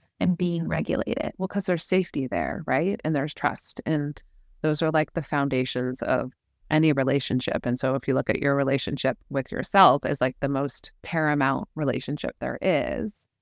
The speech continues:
Speaker 2: you have that, then you can figure out the relationship with someone else and then with your money and with your animal, like, whatever it is, you can figure those out. But it, it's changed the way I treat people, engage with people.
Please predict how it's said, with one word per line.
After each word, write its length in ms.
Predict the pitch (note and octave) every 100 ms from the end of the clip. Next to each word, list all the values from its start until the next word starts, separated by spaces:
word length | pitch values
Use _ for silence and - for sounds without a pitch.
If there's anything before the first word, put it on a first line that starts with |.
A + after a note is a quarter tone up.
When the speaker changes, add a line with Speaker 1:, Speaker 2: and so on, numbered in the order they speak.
| _
Speaker 2:
you 120 | F#3 F#3+
have 220 | G#3 F#3
that, 480 | F3 C3+ C3 - - _ -
then 240 | D#3+ D#3
you 100 | D#3
can 140 | - D#3+
figure 320 | - D#3+ C#3+
out 180 | C3+ -
the 100 | C#3
relationship 540 | C3+ C3 - B2 -
with 100 | -
someone 260 | - - -
else 180 | - - - - _
and 140 | F#3
then 140 | F#3 D#3
with 160 | D3+
your 120 | E3+ E3
money 480 | D#3+ C3+ A#2+ - -
and 260 | D#3+ E3
with 260 | E3+ F3+ -
your 220 | D#3+ E3 - -
animal, 360 | F3+ D#3 C#3+ -
like, 160 | D3 D3
whatever 420 | F3 F3 F3 D#3+
it 80 | D3
is, 500 | C4 A#3+ - - -
you 120 | F3
can 220 | - F3
figure 380 | E3 F#3+ F#3+ F#3+
those 240 | E3 D3 -
out. 280 | G#3 F#3 -
But 100 | F3
it, 140 | E3 - _ _ _ - _
it's 180 | B3+ B3+
changed 300 | - D#4 D4
the 100 | A3
way 180 | F#3 D#3+
I 180 | C#3+ - -
treat 260 | - B3+ B3+
people, 640 | C4 A#3+ A#3+ A3+ A3 G#3+ G#3 _ - -
engage 340 | E3+ E3+ G3+ G3
with 140 | F#3+
people. 640 | F#3+ F#3+ F3 E3+ E3 F3